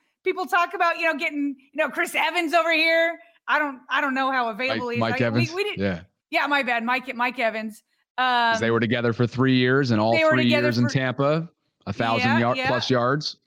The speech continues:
Speaker 1: We need to do, we need to do a good morning vault where we really look at everybody's contracts, 'cause I don't know how available Mike Evans is, uh,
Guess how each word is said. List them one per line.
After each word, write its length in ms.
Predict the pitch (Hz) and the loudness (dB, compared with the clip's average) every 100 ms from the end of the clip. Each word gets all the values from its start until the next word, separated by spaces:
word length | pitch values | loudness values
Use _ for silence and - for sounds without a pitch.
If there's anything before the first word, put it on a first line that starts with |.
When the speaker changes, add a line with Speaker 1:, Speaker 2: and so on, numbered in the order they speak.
| _ _ _ - | _ _ _ -12
Speaker 1:
We 180 | 262 381 | -6 -4
need 200 | 480 415 | -4 -6
to 80 | 392 269 | -6 -6
do, 640 | 294 302 330 339 339 - | -4 -4 -2 -2 -4 -6
we 160 | 277 330 | -12 -12
need 200 | 415 415 | -12 -12
to 100 | 339 | -12
do 440 | 208 254 269 277 269 | -10 -8 -8 -8 -8
a 160 | - 240 | -6 -6
good 560 | 196 240 240 240 240 - | -6 -8 -6 -6 -8 -10
morning 380 | 226 233 247 226 | -6 -4 -6 -4
vault 320 | 233 240 233 | -2 -2 -4
where 140 | 214 | -10
we 160 | 208 214 | -10 -8
really 320 | 208 214 220 | -8 -8 -8
look 280 | 208 214 - | -10 -12 -8
at 160 | 220 190 | -8 -8
everybody's 640 | - 208 196 214 202 196 | -8 -8 -8 -8 -6 -10
contracts, 600 | - 196 196 196 214 208 - | -8 -4 -4 -4 -4 -6 -10
'cause 120 | 208 | -6
I 80 | 208 | -4
don't 180 | 220 208 | -4 -6
know 240 | 202 202 | -6 -4
how 280 | 202 208 196 | -2 -2 -4
available 640 | - 170 185 208 208 214 | -8 -10 -8 -8 -6 -6
Mike 300 | 208 196 202 - | -4 -6 -6 -8
Evans 320 | 202 196 220 | -8 -6 -6
is, 380 | 226 240 247 247 _ _ _ _ - | -2 -2 -4 -10 _ _ _ _ -2
uh, 240 | 214 196 | 0 0